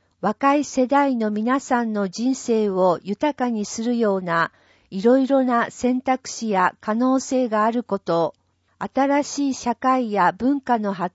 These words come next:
展にチャレンジできる環境があること、そして街が時代に合わせて進化していること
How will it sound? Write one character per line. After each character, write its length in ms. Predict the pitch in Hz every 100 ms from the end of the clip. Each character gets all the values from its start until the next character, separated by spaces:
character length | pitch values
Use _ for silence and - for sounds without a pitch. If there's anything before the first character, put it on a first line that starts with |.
| _
展 300 | 247 226 220
に 260 | 220 208 _ _ _ -
チ 120 | 233
ャ 20 |
レ 160 | 277 294
ン 100 | 247
ジ 160 | 220
で 140 | 190 202
き 160 | 226
る 180 | 226 226
環 300 | - 220 240
境 280 | - 262 240
が 140 | 214
あ 80 | 226
る 100 | 233
こ 200 | - 196
と、 320 | - 165 151 _ _ _ _ _ _ _
そ 180 | -
し 140 | 214 -
て 340 | 233 220 - _ _ _ _ _ _ -
街 380 | 226 - 262
が 260 | 220 190 180 -
時 180 | - 196
代 260 | 247 269
に 180 | 277 269
合 140 | - 208
わ 140 | 240
せ 180 | - 226
て 300 | - 208 202
進 280 | - 277 277
化 220 | 262 226
し 80 | -
て 160 | 202
い 80 | 202
る 140 | 190 190
こ 180 | 185
と 320 | 180 202 180